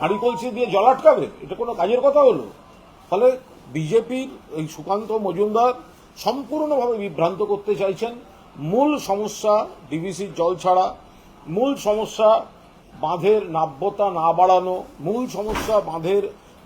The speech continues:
জল ধারণ ক্ষমতা না বাড়ানো, মূল সমস্যা একসঙ্গে বিপুল জল ছাড়া, মূল সমস্যা বাংলায় বন্যা প্রতিরোধে ঘাটাল মাস্টার প্ল্যান থেকে শুরু করে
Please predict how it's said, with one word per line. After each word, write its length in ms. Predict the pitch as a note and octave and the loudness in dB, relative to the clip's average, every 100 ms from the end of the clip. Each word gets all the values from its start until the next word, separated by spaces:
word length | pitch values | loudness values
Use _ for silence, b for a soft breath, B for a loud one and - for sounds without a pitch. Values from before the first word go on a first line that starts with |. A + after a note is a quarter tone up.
| - | -4
জল 300 | D#3+ G3+ G#3 | 2 2 4
ধারণ 380 | F#3+ G#3 G3+ | 2 2 -2
ক্ষমতা 500 | G3 E3+ F#3 F#3 G3 | -6 -6 -4 2 2
না 220 | F#3 D#3 F3 | 2 2 4
বাড়ানো, 520 | F3 F3+ F3+ F#3 F#3 D#3+ | 4 2 0 -4 -8 -6
মূল 320 | F#3+ C4+ G3+ | -2 -2 -4
সমস্যা 480 | G3+ A3+ G#3 A3 G3+ | -6 -8 -6 -2 0
একসঙ্গে 640 | E3 - - A3+ A3 G#3+ | 0 -4 -10 -10 -2 -2
বিপুল 440 | E3 E3 G3 G3 | -2 -4 -4 -4
জল 240 | E3 E3 F#3 | 0 0 0
ছাড়া, 360 | - F3 F3 - B B B - | -4 -4 -4 -6 B B B -4
মূল 220 | G#3+ C#4 | -2 -2
সমস্যা 560 | - A3 A3 - A3+ | -4 -6 -8 -4 -4
বাংলায় 520 | A3 E3 F3 G3 G#3 G#3 | -2 -4 -2 2 2 2
বন্যা 380 | E3 E3+ F#3+ | -4 -6 -4
প্রতিরোধে 600 | G3+ F#3 E3 F#3 G3+ F#3 F#3+ C#3 | -4 -6 -6 -2 0 0 -2 -2
ঘাটাল 300 | C3 F3 F#3+ | -2 -2 -2
মাস্টার 400 | E3+ D#3+ G3 F#3+ | -4 -8 -6 -6
প্ল্যান 260 | F#3+ F#3 F3 | -6 -8 -8
থেকে 180 | F#3+ | -8
শুরু 240 | F3+ F#3+ F#3+ | -8 -8 -6
করে 300 | F#3+ G3 G3+ | -4 -2 -4